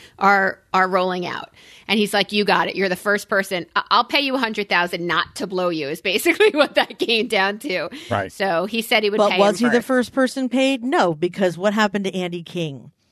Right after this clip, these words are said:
Speaker 3: He had to borrow someone else's clothes, hide in the bushes,
Speaker 1: And sneak
Speaker 3: run
Speaker 1: the fuck
Speaker 3: for
Speaker 1: off that
Speaker 3: cover,
Speaker 1: island.
Speaker 3: get in a Jeep, and speed away as fast as possible without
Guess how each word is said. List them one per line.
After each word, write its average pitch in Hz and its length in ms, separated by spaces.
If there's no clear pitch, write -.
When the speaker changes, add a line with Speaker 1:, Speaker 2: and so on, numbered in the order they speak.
Speaker 3:
He 220 200
had 190 260
to 180 120
borrow 180 420
someone 180 340
else's 170 400
clothes, 160 680
hide 220 640
in 302 160
the 359 80
bushes, 180 800
Speaker 1:
And 185 160
sneak 208 340
Speaker 3:
run 277 220
Speaker 1:
the 359 120
fuck - 40
Speaker 3:
for 190 80
Speaker 1:
off 175 160
that 370 300
Speaker 3:
cover, 233 60
Speaker 1:
island. 233 120
Speaker 3:
get 320 220
in 370 140
a 349 60
Jeep, 254 420
and 208 180
speed 311 460
away 240 360
as 208 140
fast 240 220
as 233 80
possible 214 320
without 180 240